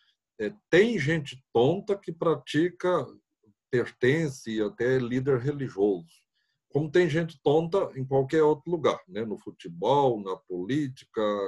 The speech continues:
onde quer que seja. Tem sempre gente tonta, o que não quer dizer que todos sejam.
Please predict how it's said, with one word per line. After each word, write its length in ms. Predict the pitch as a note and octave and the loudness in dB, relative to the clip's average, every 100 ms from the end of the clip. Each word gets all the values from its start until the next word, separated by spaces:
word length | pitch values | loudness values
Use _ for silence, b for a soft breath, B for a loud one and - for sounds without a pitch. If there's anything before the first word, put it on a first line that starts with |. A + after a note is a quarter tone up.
| F#2 | -4
onde 280 | A#2 C#3 C3 | -4 -4 -6
quer 340 | - B2 B2 | -4 -2 -2
que 140 | A#2+ B2+ | -6 -18
seja. 400 | - F#2 D#2+ G2 | -6 -6 -6 -10
Tem 120 | - A2 | -10 -10
sempre 400 | - A2+ A2+ A2+ | -8 -8 -8 -8
gente 240 | B2 B2 _ | -10 -10 _
tonta, 240 | B2+ - | -4 -4
o 140 | G#3+ - | -8 -4
que 120 | F3+ | -2
não 200 | F3 D#3 | -2 -2
quer 160 | E3+ | -2
dizer 300 | D#3+ C3+ E3 | -2 -2 -4
que 60 | E3 - | -4 0
todos 380 | C#3+ C#3 C3 | 2 2 -6
sejam. 340 | - F2+ C#2+ | -6 -6 -6